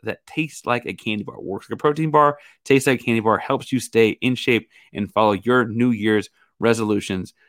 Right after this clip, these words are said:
this year. Now, they are s-, covered in real chocolate. That's the secret formula here, that they are covered in real chocolate. They got coconut, churro, double chocolate brownie, all kinds of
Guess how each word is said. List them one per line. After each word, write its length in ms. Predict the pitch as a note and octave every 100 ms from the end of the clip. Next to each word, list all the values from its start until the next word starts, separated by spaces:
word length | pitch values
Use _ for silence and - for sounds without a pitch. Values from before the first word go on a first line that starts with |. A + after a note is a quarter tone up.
| _
this 460 | - G#2+ G2+ - - _ _
year. 300 | A2 A2 - _ - _ B2+
Now, 320 | B2+ A2+ - B2+
they 100 | A#2+
are 60 |
s-, 160 | G#2+ - _ -
covered 240 | - C#3+ A#2+
in 160 | G2
real 220 | A2+ C3+
chocolate. 440 | A#2+ - C3 E3+ -
That's 140 | A2+
the 80 | -
secret 400 | - C3+ B2+ -
formula 380 | B2+ B2+ B2+ B2
here, 180 | B2+ A#2
that 180 | G#2+ -
they 180 | F#2+ -
are 220 | A2 A#2+
covered 400 | - A#2 A#2 G#2
in 160 | G2 F#2
real 240 | A2 G2+
chocolate. 480 | - C3 C3+ C3+ -
They 120 | A#2+
got 140 | F#2+ - _ _ _
coconut, 480 | - E3 D3+ C#3+ - _ _ _ _
churro, 680 | - D#3+ C#3+ B2+ A#2 G#2 - _ G#2+
double 320 | C3+ C3+ B2+
chocolate 460 | - B2+ B2 - -
brownie, 340 | A2+ A#2+ A#2
all 160 | F#2+ A#2
kinds 240 | C3+ A#2+
of 100 | A2